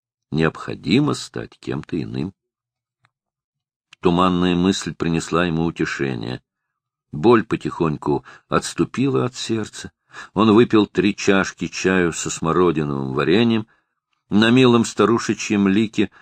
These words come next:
осветилась сочувственная улыбка. «У меня теперь нет ни сына, ни жены»,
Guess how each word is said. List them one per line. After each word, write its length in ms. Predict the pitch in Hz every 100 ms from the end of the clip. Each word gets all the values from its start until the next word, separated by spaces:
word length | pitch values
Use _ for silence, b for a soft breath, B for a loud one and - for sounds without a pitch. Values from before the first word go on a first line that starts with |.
| b
осветилась 880 | - 92 - 98 - 110 101 95 - -
сочувственная 760 | - - - 98 - 90 82
улыбка. 400 | 78 73 71 - _ _ _ _ _ _ _ _ _ _ _ _ _ _ _ _ _ _ _ 87
«У 60 |
меня 260 | 92 107 104
теперь 220 | - 98
нет 300 | 95 95 -
ни 100 | 78
сына, 340 | - 104 107
ни 200 | 90 85
жены», 500 | 80 80 76 71 62